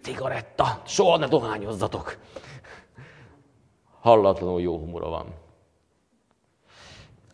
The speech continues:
És akkor utána megjelenik ugye a felmérés,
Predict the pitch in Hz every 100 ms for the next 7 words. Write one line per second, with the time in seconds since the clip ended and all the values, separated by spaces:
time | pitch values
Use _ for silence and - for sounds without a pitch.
0 | _ _ _ _ _ _ _ _ _ _
1 | _ _ 110 139 - 156 180 123 107 113
2 | 151 156 - - _ _ _ _ _ _
3 | _ _ _ _ _ _ _ _ _ _
4 | _ _ _ _ _ _ _ _ - 107
5 | 95 104 90 85 90 80 - 90 87 95
6 | 92 107 135 - -